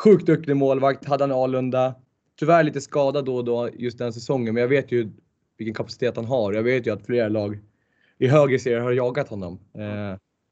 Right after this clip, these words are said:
sjukt duktig målvakt. Eh, som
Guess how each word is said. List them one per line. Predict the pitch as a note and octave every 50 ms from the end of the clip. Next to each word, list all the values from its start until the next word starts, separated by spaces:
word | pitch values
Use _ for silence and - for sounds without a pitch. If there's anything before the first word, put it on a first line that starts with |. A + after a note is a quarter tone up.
| _ _ _
sjukt | _ - - C#3+ - -
duktig | A2+ G2+ F#2 - A2
målvakt. | A2+ G#2+ A#2 B2 G2+ - - - _ _ _ _ _ _ _ _ _ _ _ _ _ _ _ _ _ _ - - - - _ - _ - -
Eh, | A#2 A2+ A2+ A#2 A#2 A#2+ A#2+ A#2 A#2+ - _ _ _ _ _ _ _ _ _ _ _ _
som | _ - - E3 E3+ E3+ E3+ E3 E3 -